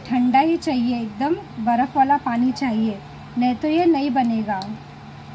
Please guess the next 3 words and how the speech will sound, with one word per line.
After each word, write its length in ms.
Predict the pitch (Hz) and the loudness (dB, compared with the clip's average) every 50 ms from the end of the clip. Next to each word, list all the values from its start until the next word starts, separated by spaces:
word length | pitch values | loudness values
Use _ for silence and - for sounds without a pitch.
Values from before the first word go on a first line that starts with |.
| - - - - - - - - - - - - - - - _ - - - - - - - - - - - - - - - | -16 -16 -16 -16 -16 -16 -18 -18 -18 -18 -16 -16 -18 -18 -18 _ -20 -18 -16 -16 -16 -14 -14 -14 -14 -14 -14 -14 -12 -2 2
सेवई 400 | 285 262 254 254 269 277 302 302 | 4 4 4 4 2 0 0 -2
को 120 | 247 349 | -2 0
हमें 340 | 349 320 294 269 269 277 311 | 2 2 2 2 2 0 -2